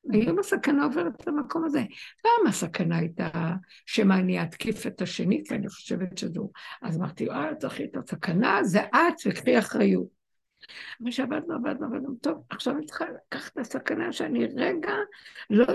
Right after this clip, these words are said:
אשבר מזה שזה אני וזה לא השני. אז עכשיו, הליכת הסכנה, אשרי אדם מפחד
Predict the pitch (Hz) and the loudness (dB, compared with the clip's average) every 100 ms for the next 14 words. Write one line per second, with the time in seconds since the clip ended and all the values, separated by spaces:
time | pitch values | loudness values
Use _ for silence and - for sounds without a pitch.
0 | 440 - 339 208 359 392 403 392 240 370 | 2 4 2 4 2 4 6 6 6 4
1 | 403 - 254 320 311 302 370 359 320 302 | 4 4 4 4 4 4 4 4 2 2
2 | 226 285 - 269 - - - - 110 - | 0 0 -2 -2 -4 -4 -4 0 2 0
3 | - - - - - _ _ 156 151 - | -4 -12 -12 -14 -20 _ _ -6 -6 -8
4 | - - - _ 220 202 214 - - 508 | -10 -14 -14 _ 0 0 -2 -8 -2 0
5 | 494 - 190 - 226 262 240 226 - _ | 0 -2 -4 0 0 2 -2 -6 -10 _
6 | 196 226 226 226 220 196 208 - | -6 2 2 4 0 0 -4 -2